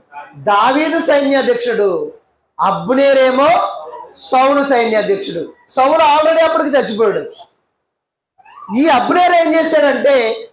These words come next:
దావీదును ఒకప్పుడు చంపడానికి పరిగెత్తినటువంటి ఆ కాలు అతనితో షేక్ హ్యాండ్ ఇవ్వడానికి వచ్చాడు. దావీదు ఏం చేశాడు?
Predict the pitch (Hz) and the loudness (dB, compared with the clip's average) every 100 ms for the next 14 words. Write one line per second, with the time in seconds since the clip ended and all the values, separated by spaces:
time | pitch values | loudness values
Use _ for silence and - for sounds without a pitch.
0 | _ _ 226 202 233 294 294 302 262 294 | _ _ -2 2 2 2 0 -2 -2 0
1 | 277 262 262 240 240 233 - 277 - 202 | 2 2 2 2 2 0 -2 -4 -2 -4
2 | 233 - 294 294 302 262 302 - 233 269 | -4 -2 0 2 0 -2 -6 -2 0 0
3 | 311 320 311 302 285 269 262 226 226 214 | -2 0 -2 0 0 0 0 0 0 0
4 | 214 262 240 208 196 - _ _ _ - | 2 2 2 0 -2 -6 _ _ _ -6
5 | 175 202 226 220 220 208 202 - 220 254 | -4 -2 -4 -4 -2 -2 -2 -6 -2 -2
6 | 254 254 233 220 208 202 226 254 160 180 | 0 -2 0 -2 -2 -2 -2 -2 -4 -8
7 | 147 - _ _ _ _ _ _ - 143 | -10 -12 _ _ _ _ _ _ -6 0
8 | 220 285 339 349 339 330 330 320 320 320 | 2 2 2 2 2 2 0 0 2 2
9 | 320 320 - | 2 0 -2